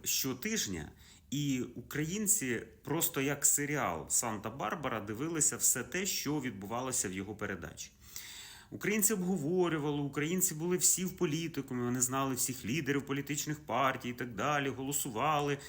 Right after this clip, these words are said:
сварились і так далі. А потім, потім в Україні відбулись процеси,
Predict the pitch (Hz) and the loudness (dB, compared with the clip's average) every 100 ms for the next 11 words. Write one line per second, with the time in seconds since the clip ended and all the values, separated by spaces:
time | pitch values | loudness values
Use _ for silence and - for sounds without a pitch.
0 | - - - 135 127 151 156 143 135 - | -10 -4 0 2 2 2 2 2 0 -2
1 | - - - 123 123 - - - - - | -20 -20 -12 -8 -8 -8 -14 -20 -20 -20
2 | - - - - 226 240 113 85 - - | -20 -14 -10 -2 -2 0 -4 -6 -10 -6
3 | 117 101 78 76 156 214 170 123 117 147 | -4 -4 -6 -4 -2 0 0 -2 -2 0
4 | 165 - 143 - 214 226 - - | 0 -2 2 2 2 4 2 2